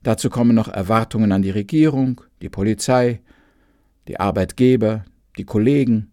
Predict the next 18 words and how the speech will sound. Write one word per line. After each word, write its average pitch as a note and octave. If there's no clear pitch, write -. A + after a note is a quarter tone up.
Nachbarn, A2+
den A#2
Ehepartner, A2+
die -
Kinder B2+
und D3
schließlich A#2+
auch F#2+
noch F#2+
an F2
sich F#2+
selbst. -
Oft -
sind F#2+
diese F#2+
Erwartungen E2
überhöht, A2
unrealistisch F#2+